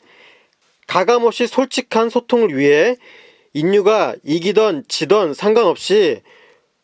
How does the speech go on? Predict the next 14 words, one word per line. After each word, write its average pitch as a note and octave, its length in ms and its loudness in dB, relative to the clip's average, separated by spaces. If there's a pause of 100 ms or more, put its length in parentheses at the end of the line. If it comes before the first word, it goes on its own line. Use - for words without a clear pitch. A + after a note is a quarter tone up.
(220)
공감할 A#3+ 380 2
수 A3 140 -6
있는 G#3 260 2
컨텐츠를 F#3 680 0
만들어갈 C#3+ 400 0
겁니다. B2 560 0 (680)
다만 C#3+ 520 -2 (500)
서울 C#4 300 0
관련된 G#3+ 500 2
컨텐츠는 G#3 760 0 (420)
상당한 C#4+ 640 0
거리를 D#3+ 360 0
둘 D3 160 -2
겁니다. B2 500 -2